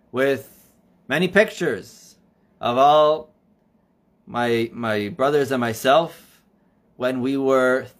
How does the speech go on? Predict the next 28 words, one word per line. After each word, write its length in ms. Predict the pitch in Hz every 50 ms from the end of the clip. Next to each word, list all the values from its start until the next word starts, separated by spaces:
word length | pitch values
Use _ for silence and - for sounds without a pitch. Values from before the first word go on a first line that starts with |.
| _ _
three 260 | - 120 127 147 160
years 380 | 165 151 139 139 131 127 - 110
old, 280 | 104 95 90 87 90
or 120 | 104 101 101
just 420 | 98 - - 190 220 226 - -
before 400 | 170 160 - - 175 160 156 147
our 160 | 135 131 123
third 460 | 117 - - - 156 160 113 117 110 -
birthday. 560 | 123 123 120 120 - - 98 82 71 - 117 - _ _ _ _ _ _ _ _ _ _ _ _ _ _ _ _ _ -
We 80 | 113 107
had 100 | 95 101
long 380 | 107 117 120 120 120 120 113
hair, 580 | 107 110 113 113 110 107 107 104 101 101 104 - _ _ _ _ _ _ _ _ _ _ _ _ _ _ _ _ _ _ _ _ _ _ _ _ _ _ _ _ _ _ _ _ _ _ _ _ _ _ _ _ _ _ _ _ _ _ _ -
and 540 | 113 113 117 117 117 117 113 113 110 110 107
my 160 | 110 110 113
mother 380 | 110 113 123 123 123 123 123 123
took 260 | 120 - 127 - -
us 500 | 123 120 117 107 - - - - - - _ _ _ _ _ _ _ _ _ _ _
for, 380 | - 120 117 113 113 113 110
um, 880 | 110 110 110 107 107 107 107 107 107 104 104 104 107 107 104 101 101 - _ _ _ _ _ _ _ _ _ _ _ _ _ _ _ _ _ _ _ _ _ _ _ _ _ _ _ _ _ _ _ _ _ _ - -
take 220 | - 131 127 -
pictures, 560 | - 185 - - - 139 113 101 - - -
take 180 | - 123 120 123
a 80 | 123
nice 240 | 117 135 151 151 143
picture, 600 | - - 160 156 - - - 127 117 104 101 101 -
professional 560 | - 101 - 151 165 156 - 151 143 135 123
picture 640 | - - 151 147 - - - 127 120 110 107 117